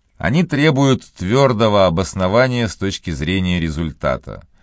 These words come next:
тех знаний, которые мы надеемся приобрести. Более того,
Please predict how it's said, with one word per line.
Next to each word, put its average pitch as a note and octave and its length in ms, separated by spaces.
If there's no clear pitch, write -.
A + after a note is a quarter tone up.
тех - 420
знаний, C3 800
которые F#2+ 400
мы G#2 140
надеемся G2+ 640
приобрести. E2 880
Более F#2+ 360
того, G2 500